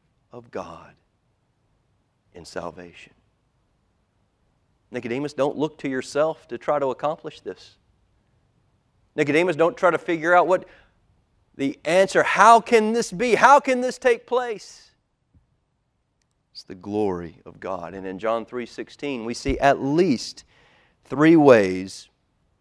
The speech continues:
God is glorified in the salvation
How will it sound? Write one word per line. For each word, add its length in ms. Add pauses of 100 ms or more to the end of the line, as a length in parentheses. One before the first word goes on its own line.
(420)
God 480 (120)
is 380 (360)
glorified 1040 (1200)
in 120
the 60
salvation 960